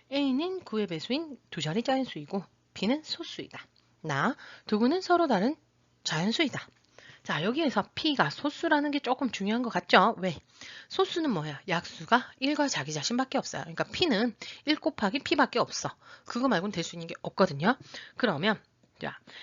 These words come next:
A, X제곱 마이너스 에이엑스 플러스 이 피는 영.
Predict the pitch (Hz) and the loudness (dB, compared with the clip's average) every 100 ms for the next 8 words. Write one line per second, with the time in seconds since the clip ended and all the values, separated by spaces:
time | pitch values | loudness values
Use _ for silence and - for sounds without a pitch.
0 | - 233 262 277 277 - _ _ 247 - | -2 2 4 4 0 -4 _ _ -4 -2
1 | 311 233 180 147 147 156 - 190 214 247 | 0 0 0 -4 -4 -6 -6 -4 -2 -2
2 | - 269 190 165 - 294 - - - _ | -4 -6 -4 -6 -4 -6 -6 -10 -20 _
3 | _ - 175 - 247 226 233 339 - 165 | _ -10 -8 0 0 2 0 -2 -4 -4
4 | 151 | -2